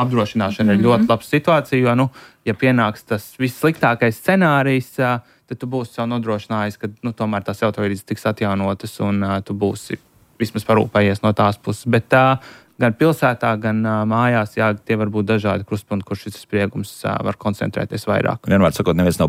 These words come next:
Speaker 3: pasargāts, jā? Un arī šeit mums var noraustīties vienā brīdī, kaut kā mums te tie upši ir, cik uziet salikti. <laughs> Tā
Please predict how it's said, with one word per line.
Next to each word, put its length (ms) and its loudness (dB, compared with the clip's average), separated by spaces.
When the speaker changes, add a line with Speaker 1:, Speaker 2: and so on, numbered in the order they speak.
Speaker 3:
pasargāts, 600 -2
jā? 160 2
Un 100 4
arī 80 2
šeit 240 2
mums 160 0
var 80 2
noraustīties 720 0
vienā 240 0
brīdī, 320 0
kaut 100 -4
kā 80 0
mums 200 0
te 100 0
tie 160 0
upši 300 2
ir, 100 -6
cik 160 -4
uziet 320 -2
salikti. 460 -6
<laughs> 20 -8
Tā 80 -10